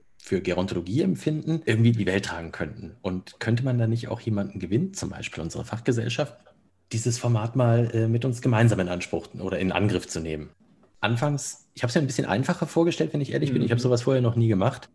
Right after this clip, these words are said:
Speaker 1: Hab gedacht, dass, äh, auch, dass wir so eine Art, äh, also man nennt das Walking Interview, ja, dass wir,
Speaker 2: Mhm.
Speaker 1: wir wollten eben nicht nur da sitzen, so wie es ist, wie wir das jetzt leider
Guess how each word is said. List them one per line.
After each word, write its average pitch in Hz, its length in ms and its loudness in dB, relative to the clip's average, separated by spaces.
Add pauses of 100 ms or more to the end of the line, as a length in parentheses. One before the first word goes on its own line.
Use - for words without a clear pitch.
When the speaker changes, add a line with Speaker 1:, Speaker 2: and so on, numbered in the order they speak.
(160)
Speaker 1:
Hab - 140 -6
gedacht, 107 340 2
dass, - 260 2
äh, 98 440 2 (680)
auch, 113 180 2
dass 110 200 0
wir 107 120 4
so 101 80 0
eine 101 160 -4
Art, 95 380 -4
äh, 90 240 -4 (460)
also - 160 -10
man 82 80 -2
nennt 87 120 0
das 90 160 -2
Walking 87 340 2
Interview, 92 540 0
ja, 92 180 0
dass 92 200 -4
wir, 90 220 2
Speaker 2:
Mhm. 92 100 -4 (520)
Speaker 1:
wir 104 160 0
wollten 107 220 4
eben 101 200 2
nicht 104 220 0
nur 107 100 4
da 85 200 2
sitzen, 101 320 0
so 90 100 0
wie 95 60 6
es 95 160 0
ist, 87 380 -4 (200)
wie 98 140 0
wir 95 80 0
das 92 140 -2
jetzt - 280 -4
leider 85 420 2